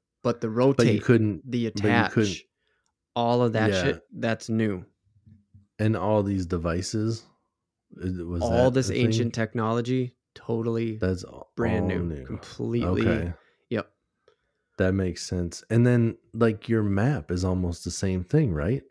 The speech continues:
Speaker 2: Too?
Speaker 1: I don't know
Speaker 2: The main
Speaker 1: fully yet, because that's where I am in the story, actually. Like, I haven't even
Speaker 2: Okay.
Speaker 1: unlocked but one area right now, because
Speaker 2: 'Cause
Speaker 1: I'm
Speaker 2: from what
Speaker 1: just out there, man. I'm just
Speaker 2: from
Speaker 1: out
Speaker 2: what
Speaker 1: there.
Speaker 2: I unders-, I heard people saying, like,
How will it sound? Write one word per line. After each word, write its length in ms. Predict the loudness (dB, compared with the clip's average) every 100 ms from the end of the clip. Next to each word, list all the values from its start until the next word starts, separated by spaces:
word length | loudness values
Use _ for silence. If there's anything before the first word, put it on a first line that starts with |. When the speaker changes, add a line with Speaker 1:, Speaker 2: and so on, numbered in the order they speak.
| _ -4
Speaker 2:
Too? 340 | 2 4 2 0
Speaker 1:
I 200 | 0 0
don't 420 | 2 6 6 6 4
know 240 | 4 6
Speaker 2:
The 40 | 6
main 200 | 4 4
Speaker 1:
fully 120 | 2
yet, 240 | 0 -2 -2
because 240 | -2 0
that's 280 | 2 0 2
where 200 | 2 4
I 60 | 4
am 220 | 2 0
in 80 | 0
the 80 | -2
story, 360 | -4 -4 -2 -2
actually. 440 | -6 -6 -8 -6
Like, 240 | -8 -4
I 120 | -2 0
haven't 320 | 0 0 0
even 240 | 0 -2 -2
Speaker 2:
Okay. 40 |
Speaker 1:
unlocked 520 | 0 0 0 -4 -6 _
but 380 | -14 -6 -6 -4
one 320 | -4 -4 -4 -4
area 420 | -6 -6 -8 -8
right 260 | -8 -8
now, 200 | -8 -10 -8
because 380 | -8 -6 -2
Speaker 2:
'Cause 200 | 0 0
Speaker 1:
I'm 80 | 0
Speaker 2:
from 220 | 0 0
what 320 | 0 -2 -6 -14 -20
Speaker 1:
just 180 | -18 -16
out 160 | -18
there, 140 | -18 -18
man. 440 | -18 -16 -18 -18 -18
I'm 100 | -18
just 120 | -6
Speaker 2:
from 180 | -4 -2
Speaker 1:
out 40 |
Speaker 2:
what 80 | -4
Speaker 1:
there. 80 | -4
Speaker 2:
I 140 | -4 -4
unders-, 560 | -4 -4 -4 -8 -12 -18 -6
I 120 | -2
heard 320 | 0 0 -2
people 300 | -2 -2 -2
saying, 500 | -4 -2 -2 -2 -2
like, 320 | -4 -6 -10